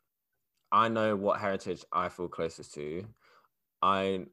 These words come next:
I know that I came from a single parent home, a single parent Caribbean home, and I still have in times felt like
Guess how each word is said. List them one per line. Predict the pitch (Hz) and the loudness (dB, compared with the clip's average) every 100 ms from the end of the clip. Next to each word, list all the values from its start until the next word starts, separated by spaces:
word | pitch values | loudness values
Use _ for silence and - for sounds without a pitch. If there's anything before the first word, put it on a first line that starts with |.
| 98 | -2
I | 101 | 0
know | 104 98 | 0 0
that | 82 | -2
I | 92 | -2
came | - 98 | -4 -8
from | 101 | -8
a | |
single | - 92 87 | -6 -6 -4
parent | 95 92 | -4 -4
home, | - 95 87 82 - | -4 -4 -4 -6 -10
a | - | -12
single | - 107 98 | -6 -4 -2
parent | 107 95 76 | -4 -4 -4
Caribbean | 98 92 92 92 82 | -2 -2 -2 -6 -4
home, | 92 80 80 92 - _ _ - _ - | -6 -8 -8 -10 -14 _ _ -20 _ -2
and | 98 98 98 98 - - | 0 0 -2 -4 -8 0
I | 107 | 0
still | 123 - 120 113 107 - | -2 -2 0 2 0 -2
have | 107 101 - _ - | -4 -4 -8 _ -4
in | 101 | -4
times | 95 107 98 90 - | 0 0 0 -6 -2
felt | 101 95 | 2 2
like | 92 | 2